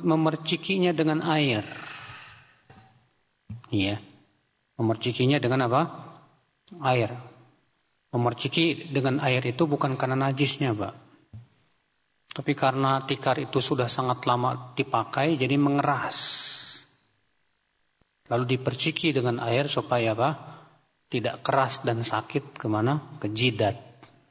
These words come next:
Supaya menjadi lembut begitu.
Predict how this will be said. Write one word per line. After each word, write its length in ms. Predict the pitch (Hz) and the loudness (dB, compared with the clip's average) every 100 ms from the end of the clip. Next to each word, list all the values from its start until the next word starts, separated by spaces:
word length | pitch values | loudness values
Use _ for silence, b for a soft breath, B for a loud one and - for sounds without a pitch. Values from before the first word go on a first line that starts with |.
| _ | _
Supaya 800 | 131 120 110 107 107 107 104 - - - - - | -8 0 0 2 0 0 -2 -4 -10 -16 -10 -2
menjadi 400 | 110 107 101 113 | 0 0 0 0
lembut 560 | 117 113 123 - - | 2 4 2 0 -10
begitu. 320 | 92 90 - | -8 -10 -12